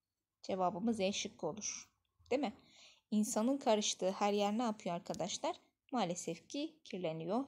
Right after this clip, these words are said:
Kendimiz için de, ben kendim için de söylüyorum. Yenilenebilir enerji kaynaklarının kullanım sıklığının artmasıyla diyor, hangileri hedeflenmektedir?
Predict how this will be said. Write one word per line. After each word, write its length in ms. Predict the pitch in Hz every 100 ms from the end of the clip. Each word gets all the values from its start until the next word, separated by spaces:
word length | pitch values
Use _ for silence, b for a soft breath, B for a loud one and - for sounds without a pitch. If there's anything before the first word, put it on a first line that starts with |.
| -
Kendimiz 480 | 202 190 185 180
için 300 | - - 165
de, 180 | 214 240
ben 180 | 196 202
kendim 380 | - 190 170 175
için 240 | - 175
de 80 | 233
söylüyorum. 520 | 240 180 160 160 - _ _ _ B B B B B B -
Yenilenebilir 720 | 247 240 302 311 302 320 349
enerji 460 | 294 277 277 302
kaynaklarının 720 | - 269 226 233 - 226 220
kullanım 420 | 202 - 226 254 294
sıklığının 560 | - 233 208 196 170
artmasıyla 760 | 160 214 - 233 - 285 196 -
diyor, 180 | 202
hangileri 560 | 277 311 302 226 220 311
hedeflenmektedir? 1080 | 240 226 - 208 196 185 - 175 - -